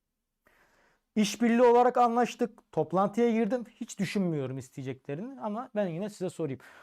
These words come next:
On beş, on altı, on yedi Aralık. Evet, bu üç günlük bir soğuma aslında. Soğuma çok zayıfladı. Ama yine yağışları iç kesimlere kar bırakabilir. Ankara başta olmak üzere.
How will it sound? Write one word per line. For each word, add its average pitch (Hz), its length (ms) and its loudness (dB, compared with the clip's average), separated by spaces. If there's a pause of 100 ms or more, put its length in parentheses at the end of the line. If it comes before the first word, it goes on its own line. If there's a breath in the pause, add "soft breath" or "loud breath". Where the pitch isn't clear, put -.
(140 loud breath)
On 277 220 4
beş, 285 140 0
on 262 100 4
altı, 277 200 2
on 262 80 4
yedi 254 200 2
Aralık. 190 360 2
Evet, 214 380 2 (100)
bu 269 140 -2
üç - 180 -2
günlük 254 280 2
bir 294 60 0
soğuma 226 400 6
aslında. 160 540 -2 (400 soft breath)
Soğuma 269 500 6
çok 214 320 0
zayıfladı. 123 580 -2 (760)
Ama 285 220 4
yine 269 200 4
yağışları 240 720 6
iç - 180 -8
kesimlere 233 420 2
kar 180 320 2
bırakabilir. 151 460 0
Ankara 156 400 2
başta 135 260 -4
olmak 123 260 -6
üzere. 120 240 -8